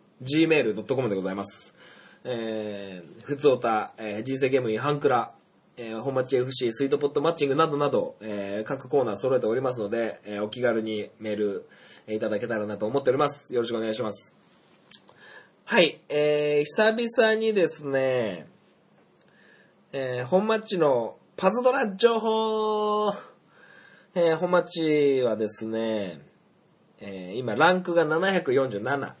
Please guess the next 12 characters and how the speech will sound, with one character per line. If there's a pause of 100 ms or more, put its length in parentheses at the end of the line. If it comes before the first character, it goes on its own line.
(100)
と
い
う
こ
と
で
ね、 (1200)
え (260)
ー、 (600)
年
明
け、